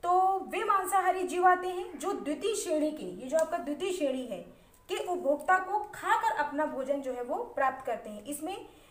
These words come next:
आपका example हो जाएगा मेढक का सांप द्वारा।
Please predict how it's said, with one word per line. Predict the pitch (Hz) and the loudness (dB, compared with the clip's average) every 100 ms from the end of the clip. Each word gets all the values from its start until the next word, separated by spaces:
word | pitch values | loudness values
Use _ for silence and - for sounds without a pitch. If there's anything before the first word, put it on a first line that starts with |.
| - - | -14 2
आपका | 311 311 - | 4 4 0
example | 277 311 320 | 2 2 2
हो | 359 | 0
जाएगा | 359 381 | 0 0
मेढक | 381 285 320 349 415 | 0 0 0 -2 -2
का | - 330 392 | 0 0 0
सांप | - - 339 392 269 | -4 2 4 4 4
द्वारा। | 262 220 170 | 4 4 -2